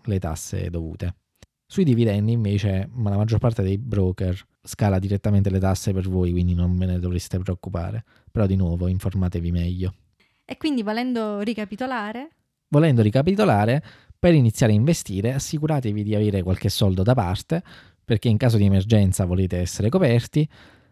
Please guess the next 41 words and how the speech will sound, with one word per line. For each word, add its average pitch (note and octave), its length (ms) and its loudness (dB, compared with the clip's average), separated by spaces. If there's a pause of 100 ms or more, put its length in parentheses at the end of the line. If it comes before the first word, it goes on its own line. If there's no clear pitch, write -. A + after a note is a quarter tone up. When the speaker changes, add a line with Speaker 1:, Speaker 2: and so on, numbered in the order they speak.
(240)
Speaker 1:
e C#3+ 200 2
anche D#3 380 2
se A#2+ 100 2
il A2 100 4
mercato G#2 360 2
è G#2+ 40 6
liquido G#2 360 4
e G2 60 4
decidete G2+ 400 2
di F#2+ 100 4
investire F#2+ 400 2
in G2 80 4
azioni, G#2 520 2
comunque G#2+ 680 2
non A#2 320 2
è A2 80 4
bello G2 400 4
dover F#2+ 680 0 (220)
vendere G2+ 840 4 (460)
azioni G2+ 400 2
magari F#2+ 300 4
mentre F#2 240 2
il F#2 60 0
mercato F#2 340 2
sta F#2+ 180 -2
crollando, F#2 580 2
come F2 160 2
adesso F2+ 320 0
col F2+ 160 0
coronavirus, F#2 720 2
magari F2 320 -2
nel F2 140 -2
momento F#2 340 0
peggiore F2+ 500 0
che E2+ 120 -2
è E2+ 40 -2
stato F2+ 260 -2
intorno F2+ 400 0
alla F2 80 0
metà F2+ 260 0
marzo, F2+ 600 -4